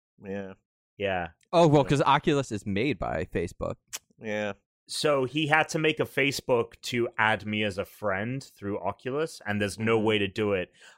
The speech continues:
Speaker 2: But it isn't even adding me via Facebook.
Speaker 1: Yeah.
Speaker 2: Like, he didn't have to add me as a friend on Facebook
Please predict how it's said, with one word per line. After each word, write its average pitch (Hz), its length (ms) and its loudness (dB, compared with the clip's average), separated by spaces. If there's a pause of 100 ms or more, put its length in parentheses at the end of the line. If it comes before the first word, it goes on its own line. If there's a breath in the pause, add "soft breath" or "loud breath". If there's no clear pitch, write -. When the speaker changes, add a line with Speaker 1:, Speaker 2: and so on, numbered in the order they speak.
Speaker 2:
But 151 100 2
it 170 100 0
isn't 202 300 -2
even 190 380 -2
adding 143 360 0
me 131 340 -2 (180)
via 117 460 0
Facebook. - 520 -6 (540)
Speaker 1:
Yeah. 107 220 -4 (120)
Speaker 2:
Like, 131 240 2
he 139 220 -2
didn't 160 280 0
have 143 240 4
to 135 320 2
add 120 260 4
me 120 120 2
as 110 120 0
a 104 40 0
friend 117 380 -2
on 101 160 -2
Facebook 104 560 -2